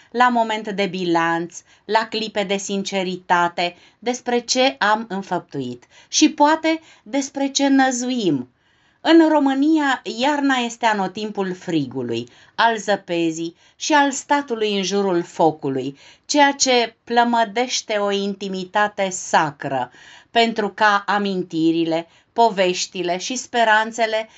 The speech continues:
să prindă conturul menit să ne înalțe visurile la cer. Iarna este anotimpul confortului, al mâncărurilor bune și al căldurii interioare, materiale și umane,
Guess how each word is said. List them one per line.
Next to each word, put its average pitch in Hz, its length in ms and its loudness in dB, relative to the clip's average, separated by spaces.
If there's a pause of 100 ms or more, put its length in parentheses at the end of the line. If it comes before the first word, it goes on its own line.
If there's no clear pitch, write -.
(200)
să 285 240 0
prindă 302 440 4
conturul 254 800 0
menit 233 720 0 (200)
să - 340 0
ne 240 360 0
înalțe 196 600 -2
visurile 160 680 -4
la 151 240 0
cer. 139 440 -6 (520)
Iarna 339 460 4
este 294 300 0
anotimpul 247 600 -6
confortului, 185 1040 -4
al 190 280 2
mâncărurilor 190 880 -2
bune 170 520 -2 (220)
și - 160 -4
al 269 180 4
căldurii 254 680 0
interioare, 226 760 0
materiale 226 760 -2
și 180 160 -6
umane, 214 600 0